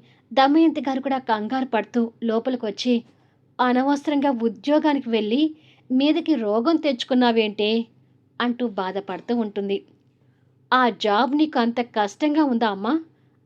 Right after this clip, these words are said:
అని అడుగుతాడు అమర్. "అబ్బే, అదేమీ లేదు మావయ్య"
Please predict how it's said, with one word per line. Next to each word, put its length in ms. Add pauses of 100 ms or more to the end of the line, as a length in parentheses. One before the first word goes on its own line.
(160)
అని 180
అడుగుతాడు 400
అమర్. 300 (580)
"అబ్బే, 400 (460)
అదేమీ 600
లేదు 280
మావయ్య" 440